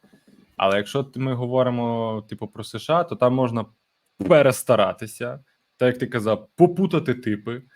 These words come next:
Це, що, в принципі, це дуже популярна історія. Зробити якусь байду. Е, і мені здається, що там воно буде, типу, просідати. А в українському, е, тут все залежить від того, що ми будемо розмічати, бо може бути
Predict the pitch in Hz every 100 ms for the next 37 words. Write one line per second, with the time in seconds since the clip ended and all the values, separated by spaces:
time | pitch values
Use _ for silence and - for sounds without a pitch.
0 | _ _ - 117 110 - 113 120 113 -
1 | 113 - 107 113 104 - - 104 104 107
2 | 104 - 104 101 101 98 82 - _ 104
3 | 104 120 139 139 160 127 120 120 104 -
4 | 117 104 104 131 _ _ _ - - 101
5 | 104 101 104 120 139 139 127 127 113 123
6 | 123 - - 104 101 139 147 117 117 104
7 | 107 90 - 90 92 90 87 _ - -
8 | 101 95 90 - 95 101 104 123 151 190
9 | 180 165 - 160 151 139 - 90 101 135
10 | - 117 113 120 104 107 - 117 - 127
11 | 104 92 101 98 92 104 156 156 107 113
12 | 135 123 117 127 113